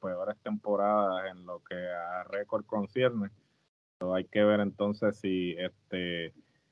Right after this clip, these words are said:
realmente, pues, eh, pueden escoger a Banchero, eh, número tres, si no es que Oklahoma decide escoger a Banchero, y entonces, pues, habría que ver si, eh, Houston entonces se iría con Holmgren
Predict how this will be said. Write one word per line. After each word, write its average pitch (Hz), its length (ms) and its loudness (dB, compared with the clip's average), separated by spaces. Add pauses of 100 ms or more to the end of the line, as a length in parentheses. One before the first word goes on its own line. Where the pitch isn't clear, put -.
(240)
realmente, 98 640 0
pues, 90 680 0
eh, 87 380 -4
pueden 98 720 0 (180)
escoger 101 500 -2
a 107 80 6
Banchero, 104 960 2
eh, 95 400 -6 (400)
número 101 560 0
tres, 143 260 4 (160)
si 101 140 -2
no 98 140 -2
es 104 80 -6
que 110 160 2
Oklahoma 104 960 2 (120)
decide 101 840 0
escoger 98 480 -4
a 104 60 2
Banchero, 104 680 0
y 90 300 -6 (100)
entonces, 87 480 -12 (100)
pues, 90 240 -10 (680)
habría 90 340 -2
que 101 140 2
ver 98 180 2
si, 90 600 -2
eh, 90 360 -4
Houston 98 400 -4
entonces 98 480 -6
se 98 120 -4
iría 92 280 -2
con 98 280 -6
Holmgren 107 580 -4